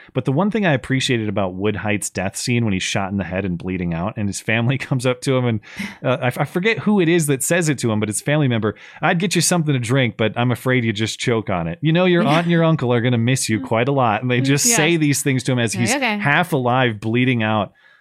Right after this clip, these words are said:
Speaker 2: Yeah.
Speaker 1: on the floor. And it just, it, it was a time when everyone died of dysentery, you know, and it's,
Speaker 2: Yeah.
Speaker 1: I, I just wish that we had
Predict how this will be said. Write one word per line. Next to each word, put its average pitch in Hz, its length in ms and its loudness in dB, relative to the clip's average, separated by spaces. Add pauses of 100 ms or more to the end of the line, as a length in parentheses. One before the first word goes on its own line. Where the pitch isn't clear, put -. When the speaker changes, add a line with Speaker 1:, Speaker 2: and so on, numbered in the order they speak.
(160)
Speaker 2:
Yeah. 185 140 -2
Speaker 1:
on 117 80 2
the 110 60 -2
floor. 117 480 0 (440)
And 151 100 2
it 175 120 0
just, - 400 -2 (680)
it, 180 340 -6
it 208 80 0
was 214 140 2
a 240 60 0
time 196 260 0
when 220 140 2
everyone 196 320 2
died 170 180 2
of 170 120 0
dysentery, 120 680 -2
you 120 120 -2
know, 127 80 0
and 151 120 2
it's, 156 200 0
Speaker 2:
Yeah. 226 200 0
Speaker 1:
I, 143 80 2
I 147 40 2
just 151 280 0
wish 180 280 0
that 165 140 -2
we 139 100 2
had 139 320 0